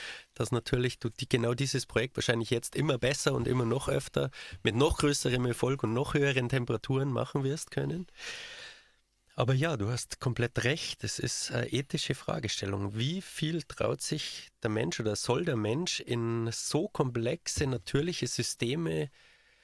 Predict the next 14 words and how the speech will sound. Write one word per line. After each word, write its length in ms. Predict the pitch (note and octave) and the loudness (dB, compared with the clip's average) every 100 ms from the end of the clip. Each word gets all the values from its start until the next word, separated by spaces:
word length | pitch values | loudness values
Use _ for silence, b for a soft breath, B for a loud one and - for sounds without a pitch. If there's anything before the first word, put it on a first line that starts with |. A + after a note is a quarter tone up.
| b b b b | b b b b
Energie 720 | B2+ A#2+ A#2 - B2 B2+ A2 - _ | 0 0 0 0 0 0 -2 -6 _
dazuführen, 880 | - - - E3 - D#3 D3+ D3 B2 | -6 -4 -2 -2 0 0 2 0 2
wegnehmen 920 | C#3 - - - B2+ B2 D3 D3 D3+ - _ _ | 0 0 -8 -2 2 4 4 2 0 -4 _ _
und 260 | B2+ B2 - | 2 2 2
schließlich 600 | - C3 F3 - C3 - | 0 0 0 0 0 2
alle 360 | B2+ D#3+ F3 D3 | 2 2 0 2
damit 400 | B2+ C3 D3 - | 2 2 0 -2
zusammenhängenden 800 | B2+ - B2 D3+ D3 D3 - B2+ | -2 0 2 2 0 -2 -2 -2
Systeme 460 | - B2+ C#3 C3 C3 | 0 0 0 2 2
in 80 | |
der 100 | B2 | 2
Natur 420 | A#2+ A2+ - C#3 C3+ | 2 0 -2 0 4
berühren, 480 | A#2 A2 C3 D#3 | 4 4 2 2
verändern, 640 | D3+ - - A#2+ C3+ C#3 | 0 -2 0 2 2 2